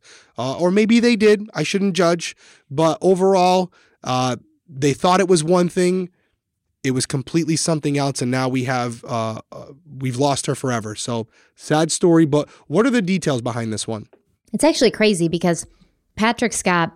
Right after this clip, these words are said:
Speaker 2: was Valerie's neighbor, uh, lived across the street from her, but not only that, he was employing her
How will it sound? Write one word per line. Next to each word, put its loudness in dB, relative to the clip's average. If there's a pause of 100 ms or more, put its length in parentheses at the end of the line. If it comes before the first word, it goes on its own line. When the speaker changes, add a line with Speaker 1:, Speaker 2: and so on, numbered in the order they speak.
(200)
Speaker 2:
was 0
Valerie's 0 (100)
neighbor, 0 (280)
uh, -2
lived 0
across -2
the -6
street 0
from -2
her, 0
but -2
not 0
only 0
that, 0
he -4
was 0
employing 0
her -2